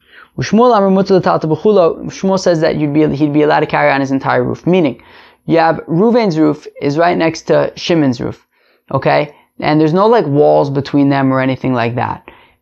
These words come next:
Now, Rav is saying, well, here's the thing. So Rav is saying, according to the Chachamim, you're not allowed to carry from one roof to the other. Ruvain can't carry from his roof to Shimon's roof. And therefore, Chevre,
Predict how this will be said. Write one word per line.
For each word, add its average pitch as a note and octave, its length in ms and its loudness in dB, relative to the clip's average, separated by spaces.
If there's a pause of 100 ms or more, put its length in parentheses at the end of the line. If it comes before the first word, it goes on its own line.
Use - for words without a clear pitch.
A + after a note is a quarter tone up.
(120)
Now, C#3 640 2
Rav E3 440 0
is D#3+ 220 -2
saying, F3 500 0
well, C#3+ 200 0
here's E3+ 280 2
the E3 80 0
thing. F3+ 300 -2
So - 160 -6
Rav F3+ 240 2
is G3 80 -4
saying, F3 180 0
according F3+ 380 0
to E3+ 80 -4
the D#3 60 -2
Chachamim, F3 580 -2 (240)
you're D3+ 100 0
not E3+ 180 4
allowed G#3 120 4
to E3+ 80 2
carry D#3 340 0
from C#3+ 220 -2
one C#3+ 180 2
roof C#3 200 0
to B2+ 100 0
the C3 80 2
other. B2 220 2
Ruvain E3+ 340 2
can't E3 180 -4
carry C#3+ 280 0
from C3+ 160 -4
his C#3+ 180 -2
roof C#3 140 -2
to C3+ 100 -6
Shimon's B2 340 -4
roof. C3 160 -4
And D3+ 200 0
therefore, G3+ 480 2
Chevre, F3 560 0